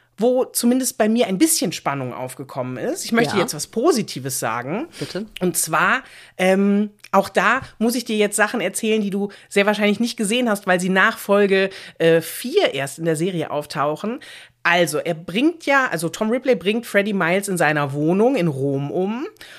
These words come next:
Speaker 1: Und es gibt einen Wechselschnitt, also der ermittelnde Kommissar ähm, besucht ihn zur Befragung in seiner Wohnung und es gibt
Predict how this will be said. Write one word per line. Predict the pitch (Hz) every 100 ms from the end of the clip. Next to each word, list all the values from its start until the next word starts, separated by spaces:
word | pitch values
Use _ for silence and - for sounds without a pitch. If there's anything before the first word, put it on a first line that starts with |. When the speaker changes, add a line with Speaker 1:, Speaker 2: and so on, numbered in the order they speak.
| -
Speaker 1:
Und | 226 214
es | 214 -
gibt | 302 -
einen | 190 196 175
Wechselschnitt, | 220 - - 294 - 302 285 -
also | 185 180
der | 175
ermittelnde | 165 202 226 214
Kommissar | 185 - 175 160 - 165 143 160 202 277 349 - - - -
ähm, | 202 196 196
besucht | 175 151 175 208 247 -
ihn | 240 247 277 294 277 -
zur | -
Befragung | 170 165 - 131 156 208 220
in | 175
seiner | 170 160 147
Wohnung | 165 233 262
und | 208
es | 175 -
gibt | 220 - -